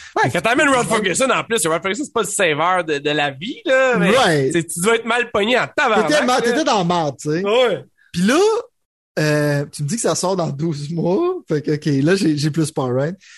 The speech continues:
Speaker 2: En ce moment, je joue à Diablo Immortal. Il y a beaucoup de monde qui critique ça. J'en parlais pour dans le prochain show.
Speaker 1: Ouais, c'est ça, va falloir, ouais.
Speaker 2: Mais Diablo Immortal, genre, pour jeu de cellulaire, je trouve que c'est extrêmement solide. Ça fait comme un
Speaker 1: Ouais.
Speaker 2: genre de M M O Diablo.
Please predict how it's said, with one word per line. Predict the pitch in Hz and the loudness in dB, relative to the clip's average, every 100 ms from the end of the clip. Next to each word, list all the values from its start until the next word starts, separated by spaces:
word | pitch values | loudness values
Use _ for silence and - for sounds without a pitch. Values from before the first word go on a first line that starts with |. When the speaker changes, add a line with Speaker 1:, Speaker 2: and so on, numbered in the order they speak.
| 165 | -6
Speaker 2:
En | 185 | -2
ce | 165 | 2
moment, | 311 320 | 2 4
je | |
joue | 233 | 2
à | |
Diablo | 156 175 165 | 2 2 4
Immortal. | 208 175 151 165 | 4 2 0 0
Il | 156 | 0
y | |
a | |
beaucoup | 147 202 | 0 -2
de | |
monde | 214 208 | -4 -4
qui | |
critique | - 165 147 | -10 -8 -4
ça. | 185 | -2
J'en | 160 139 | -2 0
parlais | 151 165 | -2 0
pour | 143 | -2
dans | 147 | 0
le | 147 | -2
prochain | 135 131 127 | -2 -4 -4
show. | 117 147 170 - | -2 -2 -4 -6
Speaker 1:
Ouais, | 156 165 156 | -2 -2 -2
c'est | 147 | -4
ça, | 123 135 | -6 -4
va | 123 | -4
falloir, | 127 123 113 | -4 -4 0
ouais. | 156 | 2
Speaker 2:
Mais | 170 180 180 - _ _ _ - | 4 4 2 -4 _ _ _ -8
Diablo | 151 170 226 | 0 2 4
Immortal, | 254 170 170 180 208 | 2 0 2 2 2
genre, | 151 147 147 151 160 _ _ | 2 -2 -2 -2 -4 _ _
pour | 202 220 | -4 -2
jeu | 185 | -2
de | 214 | -4
cellulaire, | 170 151 156 | -2 0 0
je | 170 | 0
trouve | 160 | -4
que | 156 | -4
c'est | |
extrêmement | 131 - 147 143 143 | -4 -4 -2 0 0
solide. | 139 131 123 - | 0 -2 -2 -4
Ça | 131 | -2
fait | 175 | 0
comme | 175 143 | 0 2
un | |
Speaker 1:
Ouais. | 135 | 2
Speaker 2:
genre | 147 | 2
de | 143 | 2
M | 135 | 2
M | 139 | 2
O | 147 | 0
Diablo. | 135 135 131 143 165 | 0 0 0 0 0